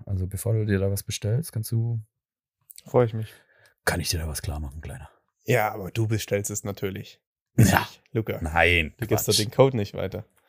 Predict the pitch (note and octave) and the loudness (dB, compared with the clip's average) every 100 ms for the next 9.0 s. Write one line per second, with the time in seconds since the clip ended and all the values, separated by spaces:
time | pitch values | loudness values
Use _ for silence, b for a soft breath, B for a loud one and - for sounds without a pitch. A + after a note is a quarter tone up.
0 | b F2+ F2 D#2+ G#2+ - D3+ F2+ B1+ B1+ | b 2 4 6 6 4 2 0 -2 -4
1 | C2 A#1+ C#2+ - _ _ _ _ _ A2+ | -4 -4 -4 -8 _ _ _ _ _ -4
2 | G#2 G#2+ - G#2+ G#2+ - _ G2+ G2+ - | -4 -8 -12 -10 -10 -14 _ -4 -4 0
3 | G#2 A#2 B2 B2 - G#2+ E2 C#2 D2+ - | 2 4 4 4 2 2 2 -2 -4 -12
4 | _ _ _ _ _ _ _ _ _ E3 | _ _ _ _ _ _ _ _ _ -10
5 | - - F3 D3+ C#3 _ _ _ - - | -10 -2 -2 0 -4 _ _ _ -12 -6
6 | B2+ D3 D#3+ E3 - F#3+ - C#3+ D3 - | 0 0 0 -4 -6 -6 -4 -4 -4 -8
7 | - _ _ _ _ - G#2+ - C3+ C3+ | -20 _ _ _ _ 2 2 2 0 2
8 | C3 C3 B2+ B2 A#2 A2+ G#2+ G#2 F2 | 4 2 2 2 2 4 4 4 4